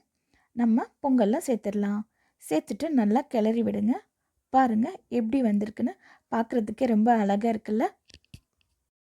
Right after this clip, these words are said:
பொங்கலோட வாசனையும் ரொம்ப நல்லா இருக்கு. இதை நம்ம நல்லா கிளறி விட்டுட்டு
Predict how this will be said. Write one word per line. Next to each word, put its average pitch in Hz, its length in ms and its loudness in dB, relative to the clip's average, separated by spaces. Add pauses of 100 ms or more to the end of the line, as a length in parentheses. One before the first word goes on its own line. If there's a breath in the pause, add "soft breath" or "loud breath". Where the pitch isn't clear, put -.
(920 soft breath)
பொங்கலோட 240 440 2 (140)
வாசனையும் 247 520 -2 (140)
ரொம்ப 247 160 0 (160)
நல்லா 196 240 -2
இருக்கு. 349 240 -10 (340)
இதை 247 200 -2
நம்ம 233 280 2 (200)
நல்லா 214 200 2 (120)
கிளறி 220 260 0
விட்டுட்டு 214 380 -6